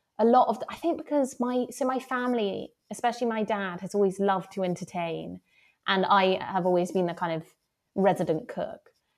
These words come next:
And it's, it's not uncommon for me to get to my, so my dad sort of spends most of his time in Norfolk and then a bit of time in Peru, um, at the moment. But it's really not uncommon for me to arrive there on a Friday night and him to si-, sort of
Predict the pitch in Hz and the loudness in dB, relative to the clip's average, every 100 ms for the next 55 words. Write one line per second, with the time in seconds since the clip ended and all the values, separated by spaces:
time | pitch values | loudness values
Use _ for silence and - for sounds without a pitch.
0 | _ 214 208 - 240 233 247 240 220 208 | _ 2 2 4 2 4 0 0 0 2
1 | 208 190 180 175 - 185 180 175 175 - | 2 2 0 -2 -2 0 0 -2 -4 -4
2 | - - 190 170 170 - 220 220 214 208 | -4 -6 -4 -4 -4 -6 -2 0 2 0
3 | 196 - 185 170 - 185 175 180 170 - | -2 -4 -4 -6 -10 -6 -6 -6 -8 -10
4 | - - 170 175 180 175 - - - _ | -14 -10 -6 -4 -4 -4 -6 -10 -10 _
5 | - 180 180 175 - - 185 175 170 175 | -10 -6 -6 -8 -14 -16 -12 -10 -8 -10
6 | 175 175 175 - - - _ _ _ _ | -10 -8 -8 -10 -14 -20 _ _ _ _
7 | - 185 170 170 170 170 175 175 175 196 | -2 0 0 -2 -4 -6 -4 -4 -4 -6
8 | 190 - - 190 - - _ _ _ 214 | -10 -12 -2 -2 -4 -16 _ _ _ -8
9 | 214 240 240 226 220 202 190 196 180 180 | 0 2 2 2 2 0 -2 -2 -4 -4
10 | 190 180 180 180 175 175 175 180 170 170 | -4 -4 -2 -2 0 0 0 -2 -4 -6
11 | - 175 175 170 170 160 151 180 180 170 | -2 -2 -2 -4 -4 -6 -6 -4 -4 -4
12 | 175 - 175 165 - - 170 160 | -6 -4 -4 -4 -6 -4 -2 -4